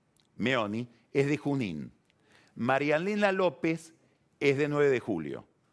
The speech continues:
Fue concejal ahí. ¿Qué es lo curioso? Que es una persona extraordinariamente ligada a Margarita Stolbizer, funcionaria del área de transparencia del Ministerio de Transporte. Es ella la que impulsó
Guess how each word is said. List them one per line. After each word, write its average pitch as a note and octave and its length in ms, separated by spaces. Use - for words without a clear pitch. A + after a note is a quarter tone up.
Fue D3 160
concejal D3 580
ahí. E2 260
¿Qué D#4+ 100
es C4+ 80
lo G3 160
curioso? C#3 720
Que F#3 160
es - 160
una D#3 240
persona G3 640
extraordinariamente B3 1160
ligada G#3+ 300
a - 20
Margarita D#3 480
Stolbizer, G#2+ 680
funcionaria A3+ 960
del D3+ 280
área G#3 340
de F#3+ 200
transparencia F#3 800
del C#3+ 140
Ministerio C3+ 420
de F3 80
Transporte. G3+ 540
Es - 160
ella F3+ 220
la B2 140
que B2+ 120
impulsó C3 600